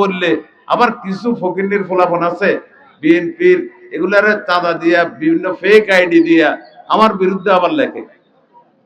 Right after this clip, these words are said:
কোনো মতে যদি বাইর করতে পারি, মায়ের সন্তান, তোমার যেখান থেকে আসছে তোমার সেখানে ফেরত দেওয়া হবে। বিএনপির নামধারী যারা অপকর্ম করো, তোমরা বিএনপির নাম ব্যবহার করিও না। তুমি পারলে,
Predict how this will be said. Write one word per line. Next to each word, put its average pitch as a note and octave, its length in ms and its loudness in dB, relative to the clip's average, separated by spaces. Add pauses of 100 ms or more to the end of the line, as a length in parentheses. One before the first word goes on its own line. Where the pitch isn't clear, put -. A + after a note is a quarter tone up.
(500)
কোনো B3 280 4
মতে D4 200 4 (120)
যদি C#4 200 4 (380)
বাইর A#3 220 6 (100)
করতে C4 320 2
পারি, A3+ 220 8 (140)
মায়ের G3 320 2
সন্তান, G3 340 0 (100)
তোমার G3+ 260 2 (400)
যেখান G3 300 0
থেকে G3+ 240 -2
আসছে F#3+ 200 -4 (100)
তোমার F#3 180 0 (140)
সেখানে E3 340 -2
ফেরত C#3+ 320 -2
দেওয়া A#2 200 2
হবে। A2 180 -6 (680)
বিএনপির A#3 500 4 (140)
নামধারী A#3 400 6 (120)
যারা B3 220 8 (520)
অপকর্ম A#3 440 2 (160)
করো, A#3 200 6 (420)
তোমরা B3 220 4 (120)
বিএনপির A#3 480 2 (120)
নাম G#3+ 140 6 (120)
ব্যবহার A3 260 6 (100)
করিও F3+ 300 2
না। - 60 -12 (380)
তুমি C#4 140 2 (100)
পারলে, B3+ 260 4